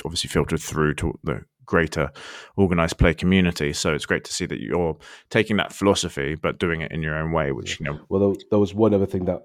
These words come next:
Speaker 2: was very important to myself was actually trying to make the layouts actually look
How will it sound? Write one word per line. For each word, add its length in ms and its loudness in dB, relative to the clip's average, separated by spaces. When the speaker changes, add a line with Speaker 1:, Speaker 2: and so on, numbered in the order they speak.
Speaker 2:
was 220 -8
very 340 0
important 440 -2
to 100 -4
myself 600 0
was 200 0
actually 260 -2
trying 220 0
to 40 2
make 220 2
the 80 4
layouts 400 2
actually 320 0
look 300 -2